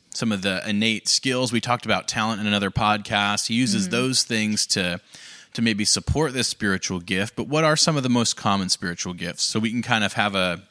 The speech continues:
Speaker 1: more clear idea of what we're talking about.
Speaker 2: Right. So the Apostle Paul,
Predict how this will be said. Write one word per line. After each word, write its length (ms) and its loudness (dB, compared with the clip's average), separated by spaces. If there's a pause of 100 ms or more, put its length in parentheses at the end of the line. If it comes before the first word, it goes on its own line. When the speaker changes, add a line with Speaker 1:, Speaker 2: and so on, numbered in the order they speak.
(320)
Speaker 1:
more 380 0
clear 540 0 (240)
idea 520 2
of 160 -2
what 120 -4
we're 80 -6
talking 280 -10
about. 260 -14 (180)
Speaker 2:
Right. 260 4 (100)
So 540 6
the 140 6
Apostle 380 6
Paul, 500 6